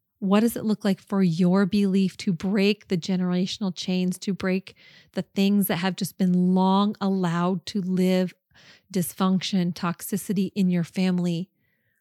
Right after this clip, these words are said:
For some of you, this, there, there, these might be big and obvious things. And for some of you, it may be very, very subtle. But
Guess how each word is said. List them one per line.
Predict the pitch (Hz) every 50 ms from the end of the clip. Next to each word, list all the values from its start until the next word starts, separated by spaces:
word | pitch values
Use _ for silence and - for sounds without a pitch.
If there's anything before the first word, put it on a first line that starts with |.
| _ _ _ - -
For | 208
some | - - 208 202 202
of | 202 185 214
you, | 214 214 214
this, | 202 202 - -
there, | 175 190 202 196 202 -
there, | - 185 202 196 -
these | 196 202 196 185
might | 196 185 -
be | 190 190
big | 165 - - 196 185 190 196 196 185 - -
and | 196 185 - -
obvious | 190 185 185 175 202 196 185 170 -
things. | - 196 196 196 190 180
And | - 208 196 -
for | - 196 190
some | - - - 196 190 185 196
of | 196 196 196 _
you, | - 208 202 202 214 220 214 -
it | 208 202 - -
may | 196 180 180 185
be | 180 175 185 185 175
very, | 160 180 190 180 180 185 190 196 196
very | 180 196 185 180 180 180 180
subtle. | - - - 185 180 185 180 180 185 196 _ _ _ _ _ _ _ _ _ _ _ _ _ _ _ _ _ _ _ _ _ _ _ _ _ _ _ _ _ _ _ -
But | 202 196 -